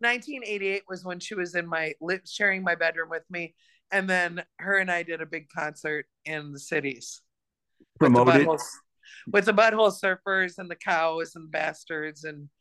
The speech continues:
Speaker 1: Soul Asylum and Babes in Toyland and Run Westy Run, and I don't even know who else played.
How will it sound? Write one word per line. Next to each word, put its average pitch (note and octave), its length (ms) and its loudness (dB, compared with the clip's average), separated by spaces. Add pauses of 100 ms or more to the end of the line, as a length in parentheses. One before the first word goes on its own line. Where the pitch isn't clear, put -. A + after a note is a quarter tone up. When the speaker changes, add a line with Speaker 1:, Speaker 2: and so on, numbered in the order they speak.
(440)
Speaker 1:
Soul F#3 300 0
Asylum E3+ 500 0
and E3 120 -12
Babes D#3+ 280 -8
in E3 100 -18
Toyland D#3 640 -6
and D3 280 -12
Run D#3 220 -4
Westy D#3+ 320 -8
Run, D#3 500 -4
and B2 140 -14 (640)
I D3 100 -10
don't D#3 100 -6
even C#3+ 140 -10
know C#3 100 -8
who C#3+ 120 -6
else C3+ 160 -4
played. C3+ 380 -2